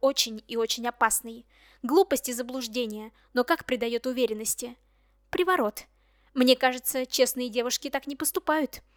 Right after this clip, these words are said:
Я поздно прикусила язык, с опозданием сообразив, что перепутала корни в двух похожих словах, и вместо упрека за жульничество намекнула на нетяжелое поведение этой высокородной госпожи.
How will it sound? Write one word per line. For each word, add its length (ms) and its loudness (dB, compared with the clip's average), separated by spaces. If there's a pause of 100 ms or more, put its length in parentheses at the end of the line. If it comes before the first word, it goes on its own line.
(340)
Я 220 6
поздно 340 2
прикусила 480 -2
язык, 440 0 (160)
с 120 2
опозданием 520 4
сообразив, 560 0
что 180 0
перепутала 540 -2
корни 420 2
в 100 -10
двух 240 -6
похожих 480 -2
словах, 500 0 (200)
и 120 2
вместо 320 2
упрека 520 0
за 200 0
жульничество 720 -2 (200)
намекнула 560 2
на 380 -4 (120)
нетяжелое 640 2
поведение 680 -6
этой 500 -10 (140)
высокородной 840 -4
госпожи. 600 -2